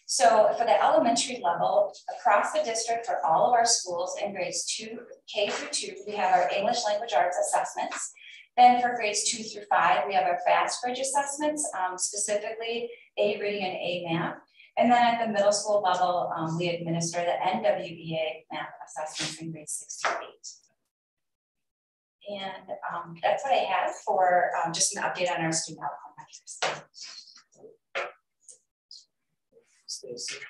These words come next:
Speaker 2: And I put a placeholder here just for goal number three, but we really don't have a report on this for tonight.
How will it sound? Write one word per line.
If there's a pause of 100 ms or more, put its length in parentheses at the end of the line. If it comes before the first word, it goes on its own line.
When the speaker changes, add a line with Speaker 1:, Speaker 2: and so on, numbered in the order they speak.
(560)
Speaker 2:
And
I (100)
put
a
placeholder
here
just
for
goal
number
three,
but
we
really
don't
have
a
report
on
this
for
tonight.